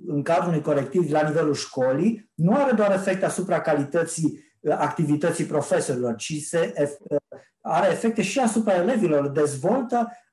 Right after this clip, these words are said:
anumite valori, anumite atitudini și elemente de competență extrem de importante, exact, uh, cum a spus, uh,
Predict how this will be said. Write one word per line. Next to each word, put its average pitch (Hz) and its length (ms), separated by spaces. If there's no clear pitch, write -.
anumite 180 380
valori, 160 600
anumite 170 600
atitudini 196 1000
și - 180
elemente 185 380
de 175 120
competență 175 560
extrem 208 500
de 185 200
importante, 160 640
exact, 135 460
uh, 165 140
cum 151 180
a 147 40
spus, 143 420
uh, 131 460